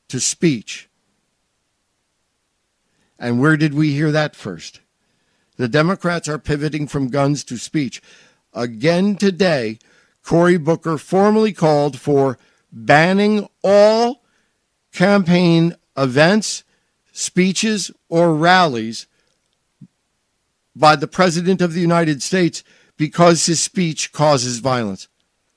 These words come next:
A presidential candidate for the Democrats, and watch, he's not going to end up alone, he says that the President of the United States ought to be banned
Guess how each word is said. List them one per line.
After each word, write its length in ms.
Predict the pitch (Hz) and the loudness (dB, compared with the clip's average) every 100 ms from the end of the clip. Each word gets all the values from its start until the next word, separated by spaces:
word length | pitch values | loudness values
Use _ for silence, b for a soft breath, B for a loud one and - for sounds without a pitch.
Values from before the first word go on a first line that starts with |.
| _ _ _ _ _ _ _ _ _ _ _ _ - | _ _ _ _ _ _ _ _ _ _ _ _ 0
A 200 | 147 139 | 2 4
presidential 760 | - 185 196 226 220 214 233 | 4 2 2 -2 -4 -4 -4
candidate 440 | 202 185 170 185 - | -2 -2 -2 -4 -4
for 160 | 175 | -2
the 120 | 175 | -2
Democrats, 840 | 170 180 147 - 123 110 127 - - _ _ _ - | 0 0 0 -2 -4 -4 -8 -12 -20 _ _ _ -10
and 500 | 123 123 123 - - _ _ _ | -6 -4 -6 -12 -20 _ _ _
watch, 600 | - 170 165 147 - - _ _ | -2 2 2 -2 -10 -14 _ _
he's 300 | 104 107 104 | -12 -10 -8
not 180 | 123 - | -8 -6
going 160 | 131 | -4
to 60 | 131 | 0
end 140 | 135 | 0
up 120 | 139 | -2
alone, 460 | 170 170 175 143 135 _ _ _ _ _ _ _ _ _ _ | -2 0 2 0 -2 _ _ _ _ _ _ _ _ _ _
he 140 | 156 | -6
says 320 | 160 196 190 143 | 0 0 0 -2
that 140 | 160 | -8
the 80 | 165 | -10
President 640 | - 185 185 180 202 202 | -4 0 0 -2 -4 -4
of 140 | 175 | -6
the 60 | 170 | -6
United 400 | 165 165 160 151 | -4 -2 -4 -4
States 260 | - 160 147 | -4 -4 -4
ought 160 | 147 | -6
to 80 | 151 | -6
be 160 | 139 131 | -6 -2
banned 540 | 107 139 151 165 175 | 2 4 4 0 -4